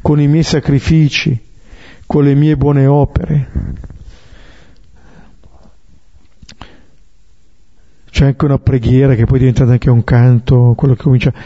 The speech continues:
"Accogli, Signore, i nostri doni in questo misterioso incontro", che dice così vero, però finisce, "E tu in cambio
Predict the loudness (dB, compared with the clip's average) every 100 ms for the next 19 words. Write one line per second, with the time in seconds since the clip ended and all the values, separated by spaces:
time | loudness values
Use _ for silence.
0 | -16 -6 -6 -2 0 0 0 2 2 2
1 | 2 0 -2 0 2 2 2 2 0 -4
2 | -20 -20 -20 -16 -6 -2 -2 0 0 0
3 | 0 0 0 2 0 0 2 2 0 0
4 | 0 0 -2 -2 -2 0 0 0 -2 -10
5 | -8 -4 -2 0 0 -2 -4 -12 -8 -4
6 | -2 0 0 0 -2 0 2 2 0 -2